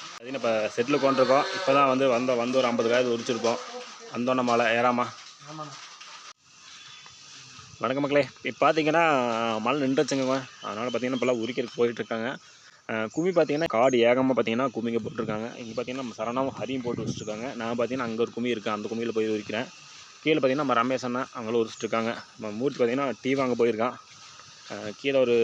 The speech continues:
Speaker 1: தென்னை கூம்பு இருந்துச்சு, இது கொஞ்சம் பசிக்கிற மாதிரி இருந்துச்சு. டீ வந்துரும்,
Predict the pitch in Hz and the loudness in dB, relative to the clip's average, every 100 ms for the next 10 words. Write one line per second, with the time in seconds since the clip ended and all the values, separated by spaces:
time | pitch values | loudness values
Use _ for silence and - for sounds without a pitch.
0 | 110 107 107 - - - 117 131 123 123 | 4 2 -4 -14 -20 -10 -6 -4 -2 0
1 | 120 113 98 - - - - 113 104 98 | 0 -2 -6 -8 -14 -18 -18 -10 -10 -4
2 | 104 - 131 127 127 123 - - 135 135 | -6 0 2 2 2 -2 -4 -2 2 2
3 | 127 139 127 | 2 4 4